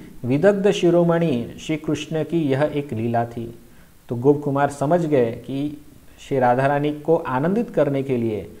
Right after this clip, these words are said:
या उनकी अलग विशेषता प्रस्थापित करने के लिए भगवान श्री कृष्ण इस प्रकार की लीला कर रहे हैं। तो ये जो लीला है, ये अत्यंत सुंदर यहाँ पर प्रस्तुत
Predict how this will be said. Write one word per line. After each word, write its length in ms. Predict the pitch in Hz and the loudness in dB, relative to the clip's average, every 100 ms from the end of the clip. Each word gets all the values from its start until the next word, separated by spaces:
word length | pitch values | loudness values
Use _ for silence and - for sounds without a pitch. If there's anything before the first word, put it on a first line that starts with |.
| - - | -20 -2
या 120 | 131 | 2
उनकी 280 | 139 139 151 | 2 2 2
अलग 260 | 139 160 156 | 2 4 2
विशेषता 480 | 127 190 180 180 | 0 0 0 -2
प्रस्थापित 600 | 185 147 139 - 147 151 | -2 -2 -4 -4 -4 -4
करने 300 | - 127 123 | -2 -2 -2
के 160 | 123 131 | -4 -4
लिए 260 | 127 160 185 - - - | -4 -6 -8 -14 -20 -2
भगवान 300 | 127 127 143 | 0 2 0
श्री 300 | 143 - 175 | -2 -2 0
कृष्ण 320 | 160 135 - | 0 -4 -6
इस 220 | 156 143 - | -6 -8 -6
प्रकार 360 | 135 - 131 | -6 0 0
की 140 | 131 131 | 0 0
लीला 240 | 117 117 | 0 0
कर 160 | 117 117 | -2 -6
रहे 280 | 113 107 | -8 -8
हैं। 220 | 113 107 113 - - - | -10 -12 -16 -20 -20 -8
तो 400 | - 127 151 - - 131 | 0 2 0 -2 -10 0
ये 140 | 160 | 2
जो 120 | 175 | 4
लीला 280 | 175 147 151 | 4 4 4
है, 300 | 151 135 117 | 4 0 -2
ये 80 | 127 | -2
अत्यंत 720 | 120 - - 147 143 180 190 - - - - | -4 -4 -4 -4 -4 -4 -6 -12 -20 -20 -4
सुंदर 420 | 165 175 170 127 120 | -2 2 4 4 0
यहाँ 240 | 117 123 | -2 -2
पर 80 | 135 | -4
प्रस्तुत 380 | 127 120 - | -4 -6 -8